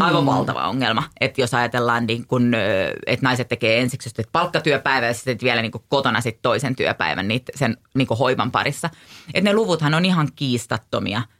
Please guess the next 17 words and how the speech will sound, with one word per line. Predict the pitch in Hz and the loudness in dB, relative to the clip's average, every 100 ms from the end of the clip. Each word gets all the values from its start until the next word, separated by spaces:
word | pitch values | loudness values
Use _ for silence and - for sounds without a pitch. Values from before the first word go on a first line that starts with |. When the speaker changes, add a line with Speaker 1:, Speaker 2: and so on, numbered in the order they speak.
| _ _ | _ _
Speaker 1:
ö, | 131 | 0
maailmanlaajuisesti, | 127 127 127 123 120 123 160 175 196 | 2 2 2 2 0 0 -2 -2 0
mut | 190 185 | 0 2
myös | 202 190 165 165 | 0 0 0 0
niin | 156 143 | 0 0
kun, | - 151 143 | 0 2 2
ö, | - - - - 147 123 - | -2 -14 -8 0 2 2 0
Suomen | 185 156 127 123 | 0 2 2 0
tasolla | 117 123 95 110 | -2 -2 -2 -2
siinä, | 123 131 117 107 | -2 -2 0 -2
että | - | -2
kuinka | - 127 123 | -2 0 2
naiset | 104 117 214 - | 2 0 -4 -2
tekevät, | 156 131 120 117 - - _ _ - | 0 0 0 -2 -4 -18 _ _ 0
ö, | 135 123 | 2 2
kaikkea | 135 127 - 113 | 0 -2 -2 -2
sitä | 127 - 113 | -2 -4 -2